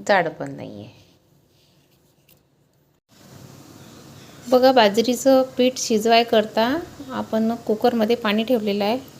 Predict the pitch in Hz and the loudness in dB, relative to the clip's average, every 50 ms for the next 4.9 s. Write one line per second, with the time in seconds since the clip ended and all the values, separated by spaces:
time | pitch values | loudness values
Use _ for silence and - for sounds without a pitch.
0 | - - - 214 214 220 214 220 226 220 220 240 220 247 247 226 214 202 190 190 | -10 -6 -2 -2 0 0 2 0 0 0 2 4 4 6 6 6 4 2 0 -2
1 | 190 196 196 190 185 196 202 208 226 - - - - - - - - - - - | -2 0 0 0 0 0 -2 -4 -6 -8 -12 -18 -20 -20 -20 -20 -20 -20 -20 -20
2 | - - - - - - - - - - - - - - - - - - - - | -20 -20 -20 -20 -20 -20 -20 -20 -20 -20 -20 -20 -20 -20 -20 -20 -20 -20 -20 -20
3 | - - - - - - - - 240 - - - 269 262 254 247 233 233 247 254 | -20 -20 -20 -20 -14 -4 -2 -2 -2 -2 -2 0 2 4 6 6 6 6 4 0
4 | - - - - - - - - - 226 208 202 202 202 196 202 220 | -2 -6 -14 -20 -20 -20 -20 -14 -10 -8 -8 -6 -6 -6 -6 -8 -8